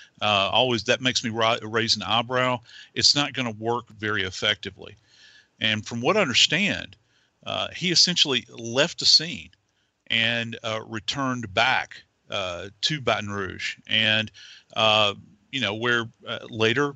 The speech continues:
as John had pointed out, you know, the police entered this house of horrors. And I, I can't,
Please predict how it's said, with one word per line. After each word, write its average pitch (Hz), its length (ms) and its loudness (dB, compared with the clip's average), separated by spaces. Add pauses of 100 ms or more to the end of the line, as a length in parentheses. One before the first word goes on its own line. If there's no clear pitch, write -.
(120)
as 107 320 0
John 120 360 2
had 107 120 -4
pointed 113 340 -2
out, 135 360 2
you 110 320 -12
know, 113 240 0
the 113 160 -8
police 131 500 2
entered 135 260 0
this 117 140 2
house 135 380 0
of 120 80 -8
horrors. 135 500 -4
And 110 80 -2
I, 117 160 0
I 120 40 0
can't, 170 420 -2